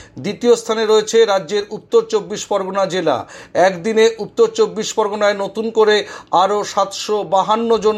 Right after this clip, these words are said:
মানুষ করোনায় সংক্রামিত হয়েছেন বলেই খবর। পরমাশিস ঘোষ রায়,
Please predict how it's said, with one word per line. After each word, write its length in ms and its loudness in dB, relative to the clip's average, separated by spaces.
মানুষ 360 0
করোনায় 480 2
সংক্রামিত 580 0
হয়েছেন 460 0
বলেই 280 -2
খবর। 380 2
পরমাশিস 560 2
ঘোষ 180 -8
রায়, 240 4